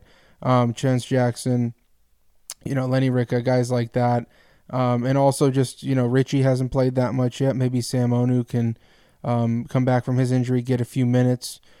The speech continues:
against some smaller competition, um, try to get his feet under him, uh, et cetera. Um, I don't think we're gonna be able to do a post-game pod for that game just 'cause of logistics.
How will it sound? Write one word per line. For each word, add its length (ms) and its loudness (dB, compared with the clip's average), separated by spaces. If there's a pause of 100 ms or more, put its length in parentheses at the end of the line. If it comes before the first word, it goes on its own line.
(200)
against 280 -2
some 100 -2
smaller 400 0
competition, 920 -2
um, 220 -4
try 180 -2
to 60 -2
get 140 -4
his 160 -4
feet 200 -2
under 240 -2
him, 340 -2 (500)
uh, 220 0
et 140 -4
cetera. 500 0 (440)
Um, 440 -2 (100)
I 140 -2
don't 240 2
think 180 -2
we're 100 0
gonna 140 2
be 140 2
able 160 2
to 100 2
do 340 0
a 80 -4
post-game 500 -2
pod 300 0
for 100 -4
that 280 -2
game 300 -2
just 180 -6
'cause 180 -6
of 160 -2
logistics. 760 -4